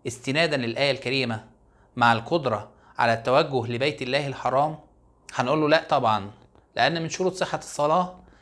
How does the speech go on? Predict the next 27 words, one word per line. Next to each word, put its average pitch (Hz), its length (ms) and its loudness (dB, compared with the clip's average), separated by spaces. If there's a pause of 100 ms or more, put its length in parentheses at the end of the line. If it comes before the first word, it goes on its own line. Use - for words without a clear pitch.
(200)
استقبال 160 560 2
القبلة 151 600 -4 (240)
مع 113 200 2
القدرة." 101 540 -6 (600)
أما 202 180 4
في - 80 -6
حالة 165 280 -2
السفر 135 400 -2
زي 113 180 -4
السفر 135 340 -2
بالسيارة 110 600 -2
والطيارة، 113 680 -2 (720)
فلا 180 260 4
يمكن 139 440 0
تحديد 123 400 -8
اتجاه 117 320 -2
القبلة 117 360 -4
بدقة، 107 480 -8 (880)
وقد 120 260 -2
يأتي 156 240 4
وقت 151 120 0
الصلاة، 147 600 -4
فماذا 147 460 0
نفعل؟ 95 360 -8 (560)
في 202 160 4
هذه 151 340 2
الحالة 156 560 -2